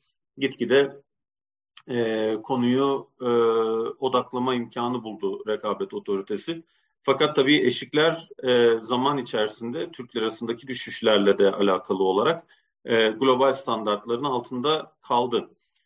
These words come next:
E, global standartlar derken bu işin bir tane standardı yok.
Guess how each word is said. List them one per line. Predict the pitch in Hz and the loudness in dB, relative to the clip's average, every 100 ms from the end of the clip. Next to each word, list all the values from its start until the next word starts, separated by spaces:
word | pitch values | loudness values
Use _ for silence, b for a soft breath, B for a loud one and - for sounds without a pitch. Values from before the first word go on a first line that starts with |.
| _ - | _ -6
E, | 123 117 | -2 -2
global | 113 139 143 160 | 0 -2 0 -4
standartlar | - 147 147 151 - 156 156 | -4 -4 -2 -4 -4 -8 -6
derken | 202 185 135 123 | -8 -6 -8 -8
bu | |
işin | 139 160 147 | -8 -10 -10
bir | 143 | -6
tane | 151 143 | -2 -2
standardı | 135 143 139 135 131 190 | 0 0 2 2 0 0
yok. | 170 - | -2 -2